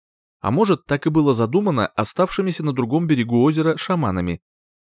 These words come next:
Теперь это были громадные медведи, и свои жертвы они больше не обволакивали, а рвали когтями и зубами на части. Правда, и заклинания магов, и даже пули солдат стали теперь оставлять в них раны,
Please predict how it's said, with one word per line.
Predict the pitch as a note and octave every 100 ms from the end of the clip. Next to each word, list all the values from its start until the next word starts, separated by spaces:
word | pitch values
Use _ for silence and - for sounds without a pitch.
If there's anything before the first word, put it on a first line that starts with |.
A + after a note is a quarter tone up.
| _
Теперь | - F#2+ F3+ G3+
это | E3+ G#2
были | C#3 E3+
громадные | D3 B2 A#2 G#2+ G#2+ A#2+
медведи, | C3 C#3 C#3 B2 F#2+ - _ _ -
и |
свои | G#2+ G2 F#2+
жертвы | G#2 F3 C#3+ G#2+
они | B2
больше | B2 A2+ B2
не | A2+
обволакивали, | G2 B2 F3+ F#3 A#2+ G2 F2 _ -
а | F#3+
рвали | F3 A#2 G#2+ F#2+
когтями | A#2 - - F#3 D#3
и | - F3+
зубами | F#3 C#3 A#2 C3 -
на | C#3+ C3+
части. | - E2+ - F2+ D#2+ _ _ _ _ _ -
Правда, | G#2+ G2+ A2+
и | A#2 A#2+
заклинания | B2+ D3+ C#3+ G#2 G#2
магов, | F#3 C#3+ - -
и |
даже | A#2 A2+ G#2+
пули | - B2
солдат | F#2 A2+ C3 F#3 -
стали | - - G3
теперь | G3 D#3 E3
оставлять | D#3+ D#3 A#2 A2+ A#2+
в |
них | A#2 B2+
раны, | C3 A2+ F2 E2